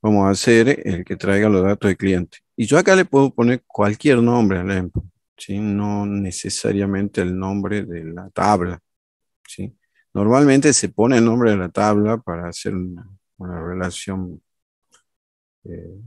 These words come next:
visual, para que yo sepa que estoy pidiendo los datos de esa tabla, pero no es indispensable, ¿sí? Porque yo le puedo poner traer datos y, y si la, el endpoint es traer datos, me va a traer, eh,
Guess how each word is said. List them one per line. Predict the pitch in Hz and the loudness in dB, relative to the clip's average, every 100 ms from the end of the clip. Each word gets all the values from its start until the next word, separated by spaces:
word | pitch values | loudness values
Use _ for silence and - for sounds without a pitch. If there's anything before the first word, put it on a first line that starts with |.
| - _ _ _ _ _ _ | -20 _ _ _ _ _ _
visual, | 87 - 123 117 104 | -10 2 4 6 4
para | 87 98 - | 0 -8 -12
que | - | -12
yo | 90 92 | -10 -8
sepa | - 107 104 107 90 | 0 0 2 0 -2
que | - 82 82 _ | -8 -14 -14 _
estoy | - | -12
pidiendo | 95 - 92 98 95 98 | -10 -6 -4 -4 -4 -4
los | 95 | -4
datos | 87 90 92 | -6 -6 -6
de | 87 | -6
esa | 90 98 | -6 -6
tabla, | - 101 92 87 90 _ _ _ | 0 2 2 -2 -12 _ _ _
pero | 95 92 | -6 -4
no | 95 107 | -2 0
es | 113 117 113 - - - | 2 2 0 -2 -6 -6
indispensable, | 104 95 - 110 98 143 104 92 85 - - | -4 -4 -2 -2 2 2 2 0 -12 -20 -20
¿sí? | - 101 | -12 -10
Porque | 110 104 95 | -8 -10 -8
yo | 104 | -6
le | |
puedo | 104 101 | -4 -6
poner | 101 104 110 95 92 85 87 | -4 -4 -4 -4 -6 -10 -8
traer | 98 95 101 | -2 0 2
datos | 101 104 - 98 90 | 2 0 -4 -12 -12
y, | 90 - - - _ _ _ _ _ _ _ _ 98 | -14 -20 -20 -20 _ _ _ _ _ _ _ _ -18
y | |
si | - - 82 | -14 -10 -10
la, | 87 92 | -10 -12
el | 92 90 | -10 -6
endpoint | 95 104 104 98 107 | -4 -4 -2 -2 -2
es | 104 | -4
traer | 104 104 | 0 2
datos, | 117 104 123 120 135 | 4 2 2 0 -2
me | 107 | -2
va | 95 | -4
a | 90 | -6
traer, | 95 95 92 - | -6 -4 -4 -4
eh, | 92 | -8